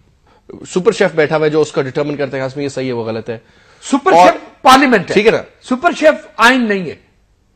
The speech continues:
Speaker 1: चले।
Speaker 2: मैं, मैं जाती तौर पे इस बात
Speaker 1: इस
Speaker 2: में
Speaker 1: वक्त,
Speaker 2: यकीन
Speaker 1: चले
Speaker 2: करता
Speaker 1: सर,
Speaker 2: हूं
Speaker 1: दोनों
Speaker 2: कि
Speaker 1: को
Speaker 2: इस
Speaker 1: भी
Speaker 2: आइन
Speaker 1: चले।
Speaker 2: को मरोड़ा,
Speaker 1: चले जी।
Speaker 2: तरोड़ा गया, फिर
Speaker 1: अच्छा।
Speaker 2: उस पार्लियामेंट ने उस आइन को, अ, मीन्स के फिर अपनी असल
Speaker 1: वो इम्प्लीमेंट हो गया,
Speaker 2: हालत
Speaker 1: उसको,
Speaker 2: में
Speaker 1: उसको, उसको
Speaker 2: लाया।
Speaker 1: लागू
Speaker 2: अपनी असल हालत में।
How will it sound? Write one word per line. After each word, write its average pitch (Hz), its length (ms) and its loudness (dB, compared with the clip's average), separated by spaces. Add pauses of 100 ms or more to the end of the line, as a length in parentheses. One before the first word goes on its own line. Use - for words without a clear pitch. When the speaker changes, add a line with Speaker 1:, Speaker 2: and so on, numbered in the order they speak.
(760)
Speaker 1:
चले। 180 220 6 (180)
Speaker 2:
मैं, 202 420 2
मैं 220 420 2 (200)
जाती 208 280 4
तौर 254 180 2
पे 220 140 0
इस 196 60 -4
बात 196 200 4
Speaker 1:
इस 269 120 4
Speaker 2:
में 208 80 2
Speaker 1:
वक्त, 240 140 6
Speaker 2:
यकीन 226 60 -2
Speaker 1:
चले 254 200 8
Speaker 2:
करता 269 80 6
Speaker 1:
सर, 277 40 6
Speaker 2:
हूं - 380 -12
Speaker 1:
दोनों 226 220 8
Speaker 2:
कि 240 60 6
Speaker 1:
को 247 60 8
Speaker 2:
इस 208 60 4
Speaker 1:
भी 214 60 2
Speaker 2:
आइन 269 140 6
Speaker 1:
चले। 302 80 0
Speaker 2:
को 294 160 4
मरोड़ा, 254 360 6
Speaker 1:
चले 220 140 8
जी। 247 60 8
Speaker 2:
तरोड़ा 285 200 8
गया, 294 240 6 (540)
फिर - 80 6
Speaker 1:
अच्छा। 440 120 8
Speaker 2:
उस - 200 4
पार्लियामेंट 294 540 4
ने 277 60 0
उस 247 220 -2
आइन 214 220 0
को, 190 240 -2
अ, 160 300 -4
मीन्स 165 500 -10
के 190 140 -4
फिर 185 180 -8
अपनी 165 380 -8
असल 170 180 -8
Speaker 1:
वो 156 80 -2
इम्प्लीमेंट 190 380 2
हो 175 120 4
गया, 170 140 6
Speaker 2:
हालत 185 120 8
Speaker 1:
उसको, 190 120 2
Speaker 2:
में 214 80 6
Speaker 1:
उसको, 214 160 4
उसको 214 180 6
Speaker 2:
लाया। - 200 6
Speaker 1:
लागू 392 120 6
Speaker 2:
अपनी 330 100 4
असल 320 300 4
हालत 269 300 6
में। 196 180 -12